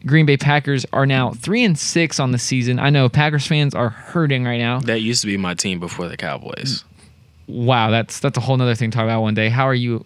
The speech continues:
Speaker 1: Whoa, aren't they, like, rivals? Des
Speaker 2: Yeah.
Speaker 1: Bryant, like,
Speaker 2: Yeah,
Speaker 1: whoa,
Speaker 2: they're,
Speaker 1: uh,
Speaker 2: yeah, they're,
Speaker 1: the Ca-, okay.
Speaker 2: yeah.
Speaker 1: Anyways,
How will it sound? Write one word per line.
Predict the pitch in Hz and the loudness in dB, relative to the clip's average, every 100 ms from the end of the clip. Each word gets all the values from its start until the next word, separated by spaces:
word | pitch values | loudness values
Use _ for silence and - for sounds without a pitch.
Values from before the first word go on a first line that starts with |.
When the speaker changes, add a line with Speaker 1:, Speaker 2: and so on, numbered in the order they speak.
| - | -8
Speaker 1:
Whoa, | 123 120 110 107 - | -2 0 0 -4 -4
aren't | - 147 | -2 0
they, | 156 | 0
like, | 135 113 | -2 -4
rivals? | 110 110 117 127 131 135 151 - - - - - - | -4 -2 -2 -2 -4 -6 -12 -14 -20 -20 -20 -6 2
Des | 165 | 2
Speaker 2:
Yeah. | 107 | 4
Speaker 1:
Bryant, | 131 139 147 147 - | 2 2 2 0 -2
like, | 139 | -4
Speaker 2:
Yeah, | 101 101 | -2 2
Speaker 1:
whoa, | 175 165 139 | 4 2 0
Speaker 2:
they're, | 113 113 147 | 0 0 0
Speaker 1:
uh, | 127 | -2
Speaker 2:
yeah, | 107 92 | -6 -6
they're, | 90 101 139 | -6 -6 -6
Speaker 1:
the | - | -4
Ca-, | 156 160 139 | -6 -6 -2
okay. | 127 | -2
Speaker 2:
yeah. | 117 - | -2 0
Speaker 1:
Anyways, | 196 156 131 | 2 2 0